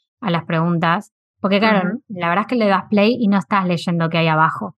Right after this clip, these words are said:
Speaker 1: de ese episodio, salvo que te manden a la cajita de,
Speaker 2: Claro.
Speaker 1: digamos, de información y demás, pero en general la interacción como que cuesta un poco más. ¿Qué es lo que, qué es lo que estás viendo vos o qué crees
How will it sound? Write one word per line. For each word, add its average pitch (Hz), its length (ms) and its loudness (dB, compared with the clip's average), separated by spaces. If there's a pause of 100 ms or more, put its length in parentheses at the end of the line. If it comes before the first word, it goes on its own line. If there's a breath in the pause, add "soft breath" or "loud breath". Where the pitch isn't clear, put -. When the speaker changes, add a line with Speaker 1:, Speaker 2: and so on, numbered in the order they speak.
(180)
Speaker 1:
de 175 220 0
ese 165 140 -4
episodio, 160 440 -8 (180)
salvo 196 380 0
que 190 100 -2
te 185 100 -2
manden 185 280 0
a 180 60 -2
la 175 100 -2
cajita 175 540 -4 (540)
de, 165 560 -2
Speaker 2:
Claro. 175 160 -2 (300)
Speaker 1:
digamos, 165 380 -2
de 165 60 0
información 165 600 -2
y 185 80 0
demás, 202 320 2 (440)
pero 180 160 0
en 170 80 -2
general 185 360 0
la 208 80 2
interacción 196 540 -2
como 220 200 2
que 180 160 -2
cuesta 190 320 -2
un 175 120 -4
poco 170 320 -4
más. 156 440 -4 (480 soft breath)
¿Qué 240 100 2
es 240 60 4
lo 240 140 4
que, 190 360 2
qué 202 60 -2
es 214 60 2
lo 220 60 2
que 202 80 0
estás 196 200 -2
viendo 196 280 0
vos 202 280 2
o 175 60 -4
qué 190 140 -6
crees 196 300 0